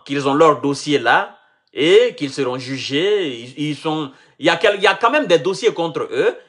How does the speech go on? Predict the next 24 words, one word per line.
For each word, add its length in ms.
Voilà, 420
qu'on 340
va 100
les 220
arrêter 640
et 40
puis 200
voilà, 420
on 40
va 120
faire 180
leur 180
jugement 680
et 240
peut-être 340
on 80
va 140
les 160
emprisonner, 560
ils 40
seront 200
disqualifiés. 760
Je 140
dis, 460